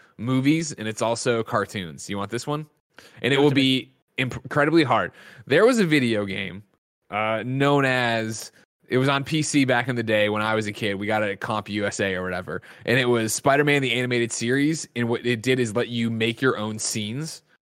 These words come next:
Speaker 1: And, like, it was, you know, for what it was at the
Speaker 2: Hmm.
Speaker 1: time, like, pretty advanced, right? Where, like, they had Spider-Man swinging, they had Spider-Man moving his arms, they had Spider-Man throwing a punch, you know, the villain's getting hit, and they had sound effects that you could put in there, right?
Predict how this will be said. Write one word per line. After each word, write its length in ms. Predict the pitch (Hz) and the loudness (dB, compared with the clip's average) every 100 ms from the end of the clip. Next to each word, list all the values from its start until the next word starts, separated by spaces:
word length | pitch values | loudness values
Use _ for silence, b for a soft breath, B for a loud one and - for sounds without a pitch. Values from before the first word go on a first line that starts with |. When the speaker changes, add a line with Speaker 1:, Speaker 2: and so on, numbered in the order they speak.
| - | -6
Speaker 1:
And, 100 | - | -2
like, 120 | 123 135 | 2 6
it 80 | |
was, 260 | 220 254 127 | 6 4 2
you 200 | 131 147 | 2 4
know, 140 | 139 131 | 4 4
for 140 | 185 | 6
what 120 | 240 | 8
it 80 | 175 | 8
was 220 | 165 170 | 6 4
at 60 | 147 | 0
the 60 | |
Speaker 2:
Hmm. 40 | 127 | -2
Speaker 1:
time, 300 | 156 190 127 | 0 2 2
like, 160 | 113 101 _ - | 0 -2 _ 0
pretty 240 | 190 185 123 | 2 2 0
advanced, 500 | 123 117 139 101 - | -2 0 -2 -2 -4
right? 240 | 110 117 117 | -2 0 0
Where, 160 | 117 | 2
like, 220 | 113 110 - B B - | 2 0 -6 B B -2
they 100 | 135 | 2
had 220 | 131 127 | 2 0
Spider-Man 580 | - 139 143 139 139 139 | 2 4 4 2 0 -2
swinging, 540 | - 143 131 107 110 | -2 -2 -2 -4 -4
they 80 | 110 | -2
had 180 | 117 113 | -2 -2
Spider-Man 600 | 127 127 135 131 131 131 | 0 0 0 -2 -2 0
moving 260 | 135 131 | 0 2
his 140 | 127 123 | 0 0
arms, 320 | 123 113 107 | 0 0 -2
they 80 | 110 | -2
had 100 | 110 | -2
Spider-Man 360 | 127 123 127 | -2 -2 -4
throwing 260 | 120 131 123 | -2 0 0
a 40 | |
punch, 440 | 120 131 123 107 - | 0 0 0 -4 -8
you 60 | 104 | -8
know, 80 | |
the 80 | 101 | -8
villain's 300 | 101 120 120 | -8 -8 -4
getting 200 | 123 123 | -2 -4
hit, 320 | 110 127 120 - B | -2 -2 -2 -4 B
and 100 | 113 | 0
they 60 | 120 | 0
had 140 | 110 | 2
sound 320 | - 135 135 | 0 0 0
effects 260 | 120 95 - | -2 -4 -4
that 60 | 98 | -8
you 60 | |
could 140 | 104 107 | -8 -4
put 160 | 104 | -4
in 100 | 104 | -4
there, 180 | 98 71 | -6 -8
right? 240 | 78 95 | -4 -4